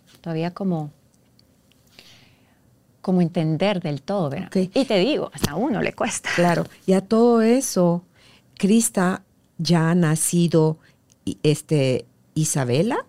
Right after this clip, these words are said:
Speaker 2: Isabela se va a enfermar también cuando tiene cinco años.
Speaker 1: Sí.
Speaker 2: Eh, ya no está Marcela cuando Isabela se enferma.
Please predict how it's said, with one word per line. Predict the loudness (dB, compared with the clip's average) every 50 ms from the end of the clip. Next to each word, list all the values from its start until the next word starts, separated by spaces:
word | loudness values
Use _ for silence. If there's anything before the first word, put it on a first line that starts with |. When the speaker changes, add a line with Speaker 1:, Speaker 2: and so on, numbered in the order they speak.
| _ _ _
Speaker 2:
Isabela | -6 -6 -4 -2 -2 0 0 0 0 -2
se | -2 -2 -4 -4
va | -4 -2 -2 -2 0
a | 0
enfermar | 0 0 -2 -2 -2 -4 -2 -2 -2 -2 -2 -2 -4 -4 -6 -10 _
también | -6 -4 -2 -2 0 0 0 -2 -2 -4
cuando | -6 _ -4 -2 -2 -2 -4
tiene | -4 -2 0 0 2 2 0 0
cinco | -2 -2 -2 -2 -2 -2 -4 -2
años. | -2 0 0 0 -2 -2 -4 -6 -8 -14 -16 -10
Speaker 1:
Sí. | -8 -8 -8 -10 _ _ _ -2
Speaker 2:
Eh, | 0 2 4 4 2 2 0 -2 -4 -8 _
ya | -4 0 2 2 2 4
no | 2 2 2
está | 2 0 -2 -4 -6 _ -2 0 0
Marcela | 0 0 0 -2 -4 -4 -6 -2 -2 -2 0 0 -2
cuando | -2 -2 -2 -2 0 0 -2
Isabela | -2 -2 -4 -4 -4 -2 -2 -2 -2 -2 -4 -6
se | -6 -8 -8 -8
enferma. | -10 -6 -4 -2 -2 -2 -4 -6 -10